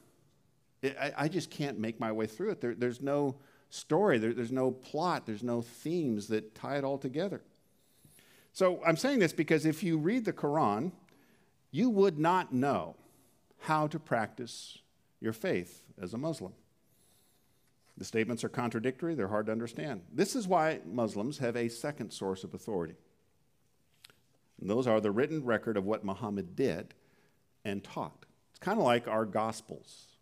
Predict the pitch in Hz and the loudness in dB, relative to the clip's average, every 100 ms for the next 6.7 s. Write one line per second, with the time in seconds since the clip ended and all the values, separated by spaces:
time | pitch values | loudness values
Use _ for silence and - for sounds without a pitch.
0 | _ - 95 123 101 90 - 98 110 98 | _ -10 -2 0 0 -4 -4 -4 -2 -4
1 | 95 135 147 - - _ - 98 113 165 | -4 -6 -10 -14 -20 _ -6 0 0 0
2 | 90 85 - 117 123 _ - 165 101 - | -4 -6 -4 -6 -6 _ -10 -8 -8 -10
3 | - _ _ _ _ _ - - - 175 | -20 _ _ _ _ _ -20 -14 -2 2
4 | 269 185 147 160 220 214 - - 143 - | 4 6 6 6 2 0 -6 2 2 4
5 | 139 135 135 139 135 160 180 - - - | 4 4 4 2 2 0 -2 -4 -12 -2
6 | 110 104 - - - - - | 0 0 -2 -8 -10 -14 -20